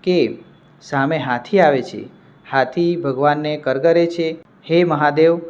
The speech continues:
મારી કોઈ પૂજા ઉપાસના કરતું નથી, મને કોઈ પૂછતું પણ નથી. મારું આ શરીર કેટલું ભારે છે, માટે સૌ કોઈ મારો ઉપહાસ કરે છે."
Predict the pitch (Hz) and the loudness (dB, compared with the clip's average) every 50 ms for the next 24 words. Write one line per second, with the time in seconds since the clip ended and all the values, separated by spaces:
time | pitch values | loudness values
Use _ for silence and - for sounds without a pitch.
0 | - - - 131 135 143 147 160 180 185 185 185 185 185 180 185 - 135 139 160 | -18 -18 -10 -4 -2 0 2 2 0 0 0 0 0 0 0 -2 -6 -2 2 2
1 | 160 156 147 143 - 143 151 147 147 165 156 151 147 131 117 110 - - 160 165 | 2 2 2 0 2 0 0 0 0 -6 -8 -6 -4 -4 -4 -4 -4 -6 -4 -4
2 | 165 160 160 - 160 160 160 - - - - _ 151 160 170 175 180 180 180 170 | -4 -4 -4 -6 -8 -8 -10 -16 -20 -20 -20 _ -6 -4 -2 -2 -4 -2 0 0
3 | 175 170 170 175 - 131 - - - - 175 170 175 170 156 131 120 113 113 - | 0 0 -2 -6 -8 -10 -10 -12 -6 -4 -4 0 0 0 0 0 -2 -4 -6 -10
4 | 110 110 - - _ _ _ _ _ _ 135 139 139 139 139 151 151 151 151 147 | -12 -14 -14 -18 _ _ _ _ _ _ -4 -2 0 0 2 2 2 2 2 0
5 | 151 - 139 139 160 160 160 160 - - - _ _ _ - 160 160 160 208 214 | 0 -4 -4 -2 -2 -4 -6 -8 -12 -18 -20 _ _ _ -10 -10 -6 -2 0 0
6 | 202 170 147 135 131 131 165 180 180 180 - - 107 92 - - - - - - | 0 -2 -2 -4 0 2 2 2 2 -2 -6 -10 -10 -12 -12 -18 -20 -20 -20 -20
7 | - - 120 123 123 120 - 143 139 135 139 - - 156 160 165 165 165 - - | -14 -6 -4 -4 -4 -2 -2 -2 -2 -2 -2 -2 0 2 2 2 2 -2 -2 0
8 | 175 175 175 175 180 185 180 - - - _ _ - 143 147 143 143 156 151 - | 2 4 4 2 0 -2 -8 -14 -20 -20 _ _ -8 -4 -2 0 0 0 -2 -4
9 | - 131 - - 123 117 - 151 165 165 - - - 120 107 110 110 107 - 107 | -6 -12 -10 -8 -8 -4 0 0 -2 -2 -2 -6 -6 -4 -4 -4 -8 -8 -12 -14
10 | 98 92 | -14 -14